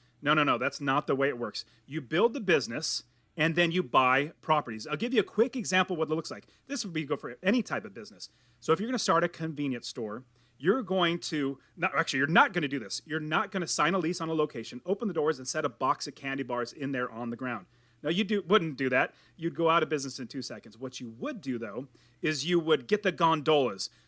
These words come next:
the, the, the shelving units, you get the countertops, the cold storage, bank accounts, insurance, employees, all these sort of things in the business to build the business first, and then you buy inventory and put that inventory in your business,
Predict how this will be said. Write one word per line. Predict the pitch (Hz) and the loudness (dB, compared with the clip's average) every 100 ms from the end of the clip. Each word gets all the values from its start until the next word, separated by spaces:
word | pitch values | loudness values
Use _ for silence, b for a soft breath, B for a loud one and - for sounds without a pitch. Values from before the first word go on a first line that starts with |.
| - | 0
the, | 143 147 | 2 2
the, | 151 - - 165 165 143 127 139 | 0 -4 0 2 2 0 -2 -4
the | 143 | -6
shelving | - 185 175 156 | 0 2 4 2
units, | 135 113 - | -2 -4 -6
you | 160 | -6
get | 170 | -4
the | 147 | -6
countertops, | - 156 143 - 123 - | -2 0 0 0 -4 -4
the | 123 | -12
cold | - 180 170 | -6 -4 -4
storage, | - 139 127 117 - b b _ | -4 -4 -4 -6 -18 b b _
bank | 156 160 160 | 0 2 0
accounts, | - 143 120 - - b b | -2 -2 0 -4 -8 b b
insurance, | 160 - - 190 175 131 107 - b b | -2 0 2 2 2 0 -2 -10 b b
employees, | 160 160 - 170 170 180 135 113 - b b _ - | -4 -4 0 2 2 2 0 -4 -12 b b _ 0
all | 175 254 | 4 4
these | 277 - | 4 4
sort | 233 220 | 6 6
of | |
things | 220 185 - | 4 -2 -2
in | 202 254 | 0 2
the | 269 | 2
business | 180 160 170 | 2 0 -2
to | - 143 | -6 -8
build | 117 156 175 214 220 | -2 2 4 4 2
the | |
business | 185 208 185 - | 4 2 2 0
first, | 240 170 - _ _ | 2 2 -4 _ _
and | 175 175 147 | -4 -2 2
then | 147 175 | 0 0
you | 180 156 | -4 -6
buy | 131 131 131 143 175 | 0 2 4 2 2
inventory | 208 196 147 127 131 | 2 0 -2 -2 -2
and | - | -2
put | 147 | -2
that | 143 | -2
inventory | 135 143 147 147 135 143 | 0 -2 -2 -4 -6 -4
in | 143 | -4
your | 165 | 0
business, | 175 233 151 147 | 4 4 2 -6